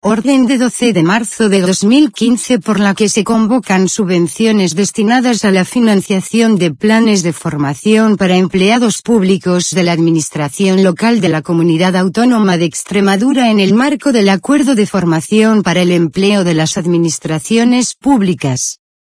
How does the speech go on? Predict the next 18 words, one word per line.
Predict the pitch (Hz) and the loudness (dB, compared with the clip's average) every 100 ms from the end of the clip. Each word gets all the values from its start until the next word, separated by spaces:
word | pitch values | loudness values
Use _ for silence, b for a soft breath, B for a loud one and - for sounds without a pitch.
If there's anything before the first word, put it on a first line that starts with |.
| _ | _
Tres. | - 143 131 - - _ _ _ _ | -10 -8 -6 -6 -8 _ _ _ _
Otras | 233 233 269 262 | -2 0 0 0
resoluciones. | 247 202 208 190 240 220 - 185 135 131 147 - - _ _ _ _ _ | 0 0 -2 0 0 0 0 0 0 -2 -4 -6 -10 _ _ _ _ _
Presidencia | 196 202 - 190 233 226 - 254 | -2 -2 0 0 0 0 0 0
de | 220 | 0
la | 190 | 0
Junta. | - - 131 120 123 123 - _ _ _ _ | -4 -4 -4 -4 -4 -6 -10 _ _ _ _
Actividades | 190 190 - 220 196 226 240 240 - | -4 -4 -4 -2 0 0 0 -2 -2
juveniles. | 180 170 214 196 135 131 - - _ _ _ _ - | -2 0 2 2 0 -6 -10 -14 _ _ _ _ -8
Resolución | 180 214 220 196 190 240 247 202 | -4 -4 -2 -2 -2 0 0 0
de | 165 | 0
siete | - 220 220 247 | -2 -2 -2 0
de | 196 175 | 0 0
abril | 151 233 269 233 | 0 0 0 2
de | 208 | 0
dos | 185 190 | 0 0
mil | 214 302 240 | 2 2 2
quince | 220 208 185 208 208 | 0 -2 -2 -2 -2